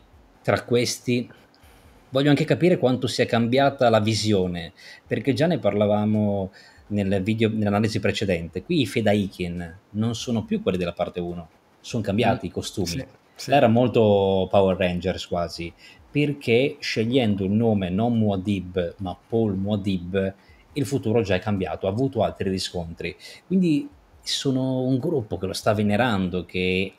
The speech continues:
Speaker 1: lo ha riconosciuto in questo momento, sono pronti a seguirlo ovunque, a morire per lui.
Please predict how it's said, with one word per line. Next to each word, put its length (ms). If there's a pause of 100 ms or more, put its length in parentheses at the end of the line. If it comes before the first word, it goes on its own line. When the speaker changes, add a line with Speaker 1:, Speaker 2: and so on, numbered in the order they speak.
(140)
Speaker 1:
lo 160
ha 20
riconosciuto 600
in 80
questo 300
momento, 600 (340)
sono 480
pronti 500
a 60
seguirlo 600
ovunque, 480
a 20
morire 360
per 200
lui. 360